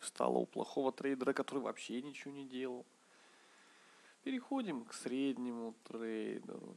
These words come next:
Переходим. О, один двадцать два стала <laughs> средняя после этой операции, когда просто управляющий докупил еще на восемьсот тысяч у среднего трейдера. И что же у нас у самого лучшего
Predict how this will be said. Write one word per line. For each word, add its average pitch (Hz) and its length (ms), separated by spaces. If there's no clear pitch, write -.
Переходим. 135 560
О, 247 200
один 185 400
двадцать 208 400
два 214 300
стала 202 420
<laughs> - 560
средняя 196 720
после 185 380
этой 190 180
операции, 175 540
когда 151 320
просто 156 420
управляющий 151 640
докупил 151 640
еще - 260
на 151 100
восемьсот 143 580
тысяч - 500
у 143 420
среднего 202 520
трейдера. 175 640
И 165 120
что 190 340
же 180 140
у 170 60
нас 165 320
у - 60
самого 151 480
лучшего 147 640